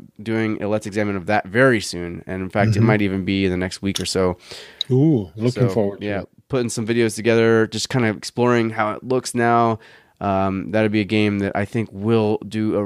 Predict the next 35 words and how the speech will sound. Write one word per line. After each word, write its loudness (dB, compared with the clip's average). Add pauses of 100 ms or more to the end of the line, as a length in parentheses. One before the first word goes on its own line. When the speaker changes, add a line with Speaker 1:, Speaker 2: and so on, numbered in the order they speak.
Speaker 1:
lot. 0
It's, -4
it's -4
doing 6
a 4
lot 6
of 0
things 0
really 2
well, 4
and 0
I 0
think -2
it's -6
gonna -2
hit -2
that, 0 (480)
that 0
Mu 4
two 0
need 0
for -4
a 0
lot 2
of -4
people. -6
So, 0
um, -6
Speaker 2:
Mm, 0
Speaker 1:
it's -8
Speaker 2:
that's, 2
Speaker 1:
also -4
Speaker 2:
that's -4
high 2
praise. -2